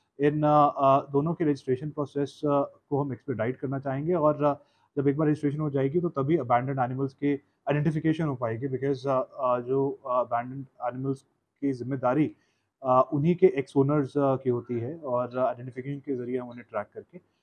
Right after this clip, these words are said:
वापस hand over करना प-, अ, कर पाएंगे। अ, फ़िलहाल, अ, एक, अ, हमारा, अ, खनकोट में,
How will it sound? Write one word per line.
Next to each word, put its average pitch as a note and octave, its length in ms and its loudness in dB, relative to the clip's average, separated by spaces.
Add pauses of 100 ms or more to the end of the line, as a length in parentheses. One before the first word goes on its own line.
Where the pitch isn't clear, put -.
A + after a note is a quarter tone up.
(160)
वापस B2+ 280 4
hand A#2 160 2
over A#2 160 0
करना G#2+ 220 -6
प-, G2+ 120 -10
अ, G#2 600 -8
कर A2+ 80 -8
पाएंगे। A2 440 -4 (480)
अ, C3 180 8 (220)
फ़िलहाल, D3 540 4
अ, E3+ 300 4
एक, D#3 280 -2
अ, D#3 280 4
हमारा, C3 340 0
अ, C#3 400 0
खनकोट C#3 580 0
में, D#3 260 -2